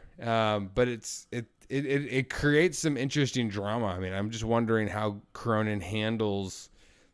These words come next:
the pen-, the next couple weeks, because they do have a lot of opportunities to create some, some roster support around Lillard and now Jeremy Grant, and, and presumably they will re-sign Simons. Um,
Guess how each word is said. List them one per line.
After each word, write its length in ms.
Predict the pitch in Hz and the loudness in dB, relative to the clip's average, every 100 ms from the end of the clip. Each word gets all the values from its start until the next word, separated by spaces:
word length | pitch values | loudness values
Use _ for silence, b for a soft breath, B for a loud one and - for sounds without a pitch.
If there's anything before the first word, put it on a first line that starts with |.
| _ | _
the 1000 | 107 127 123 120 113 113 113 110 110 107 - | 0 4 6 6 4 2 2 2 0 0 2
pen-, 300 | 127 123 127 | 2 2 2
the 80 | 135 | 2
next 160 | 139 | 2
couple 140 | 135 160 | 4 4
weeks, 380 | 143 - - | 4 0 -12
because 460 | - 127 131 135 120 | 0 2 4 4 2
they 180 | 117 120 | 2 2
do 280 | 110 127 139 | 4 4 4
have 280 | 117 123 | 2 2
a 40 | 120 | 2
lot 180 | 110 113 | 2 2
of 60 | |
opportunities 560 | 107 107 - 117 113 107 | 0 -2 -6 -4 -4 -4
to 100 | 107 | -6
create 340 | - 117 110 | -4 -4 -4
some, 320 | - 110 101 - 120 - | -4 -4 -6 -10 -16 -12
some 440 | - 117 101 104 - - | -6 -4 -4 -8 -12 -16
roster 880 | 101 113 110 123 - 131 120 107 - b b b b _ _ _ _ - - | -2 2 4 2 0 2 4 2 0 b b b b _ _ _ _ -20 -12
support 500 | - 123 156 180 - 123 | -4 6 6 6 2 0
around 400 | 120 117 120 107 | 2 2 2 0
Lillard 400 | 98 104 117 - | 0 -2 -4 -10
and 160 | 104 104 | -8 -4
now 200 | 101 104 | -4 -4
Jeremy 260 | 101 98 | -4 -4
Grant, 380 | 98 151 147 - | -2 0 0 -2
and, 200 | 113 104 - | -6 -6 -6
and 180 | 110 | -4
presumably 600 | 101 113 117 123 120 120 | -2 -2 0 0 2 0
they 100 | 113 | 0
will 180 | 107 104 | -2 -4
re-sign 440 | 107 113 - 110 101 | -2 -2 0 -2 -2
Simons. 720 | 139 139 135 113 110 104 - b b b b - | -2 0 2 2 -2 -6 -14 b b b b -2
Um, 560 | 113 110 107 107 107 | 2 4 4 2 -2